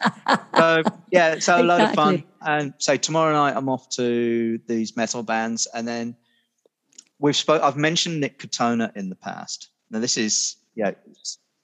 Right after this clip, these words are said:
Speaker 2: separation. Nick Katona, um, put me, has introduced me to someone. That person has then contacted me and, um, become mates on Facebook. And he contacted me on Monday. He went,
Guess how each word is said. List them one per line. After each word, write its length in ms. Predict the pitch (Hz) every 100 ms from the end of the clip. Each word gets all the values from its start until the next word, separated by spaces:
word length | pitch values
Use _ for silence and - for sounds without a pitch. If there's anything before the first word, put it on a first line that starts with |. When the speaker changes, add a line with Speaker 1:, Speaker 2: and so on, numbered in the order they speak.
| _ _ _
Speaker 2:
separation. 1080 | _ - - 147 - 127 117 107 - 95 - _ _ -
Nick 200 | 151 -
Katona, 560 | 127 120 110 101 98 - _ _ -
um, 500 | 101 104 101 101 104 -
put 180 | 135 123
me, 120 | 123
has 340 | 120 110 104 - _
introduced 520 | 131 131 120 117 - 107
me 80 |
to 80 | 98
someone. 480 | - 110 104 98 101 - _ _ -
That 240 | 139 -
person 520 | 127 117 113 113 107
has 200 | 113 104
then 280 | 104 104 104
contacted 680 | - 113 107 107 92 - 98
me 400 | 107 104 104 101 -
and, 560 | 113 104 104 104 104 - -
um, 280 | 104 104 101
become 320 | 101 117 104
mates 240 | 104 101 110
on 100 | 104
Facebook. 460 | 107 104 - 98 107
And 100 | 110
he 80 |
contacted 440 | 104 110 104 - 107
me 80 | 104
on 100 | 107
Monday. 260 | 113 110
He 40 | 110
went, 220 | 117